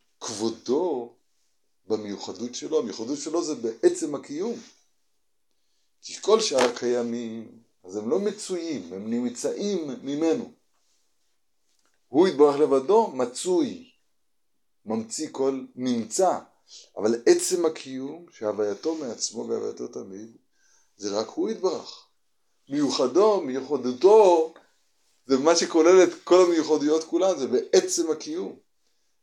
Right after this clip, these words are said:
אחד הוא מיוחד בזה שהוא מצחיק. לא יודע, לא, זה חשוב מאוד, אין כמוהו מצחיק.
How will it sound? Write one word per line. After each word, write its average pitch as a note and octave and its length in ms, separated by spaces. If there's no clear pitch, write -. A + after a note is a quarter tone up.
אחד E3 200
הוא D3+ 60
מיוחד B2+ 320
בזה C3 120
שהוא C3+ 160
מצחיק. - 520
לא G4 80
יודע, A4 280
לא, A#3+ 220
זה F3+ 120
חשוב C3+ 360
מאוד, F#3+ 360
אין D#3+ 120
כמוהו - 320
מצחיק. - 340